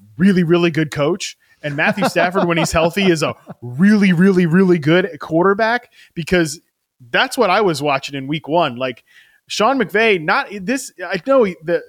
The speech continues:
this, they were a star-studded team when they won the Super Bowl, but think about what, like, the team was when Sean McVay took over.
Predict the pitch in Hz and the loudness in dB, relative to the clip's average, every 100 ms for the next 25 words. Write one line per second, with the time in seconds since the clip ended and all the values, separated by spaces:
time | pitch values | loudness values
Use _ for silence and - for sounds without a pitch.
0 | - 160 127 160 151 127 - - 175 180 | -8 -8 -6 -6 -6 -6 -6 0 0 0
1 | - 156 143 185 165 143 165 156 - 240 | -2 -4 -4 -6 -4 -4 -4 -6 -6 -8
2 | 226 160 196 285 294 262 208 190 180 _ | -6 -6 -8 -10 -6 -4 -2 -2 -4 _
3 | _ _ _ _ 214 190 196 _ 196 156 | _ _ _ _ -20 -20 -20 _ -8 -8
4 | - 180 _ 175 175 - 226 202 208 202 | -14 -20 _ -16 -10 -4 -2 0 -2 -4
5 | 180 220 214 202 214 208 - 214 254 339 | -8 -8 -8 -6 -4 -4 -4 -2 0 0
6 | 196 110 | -4 -8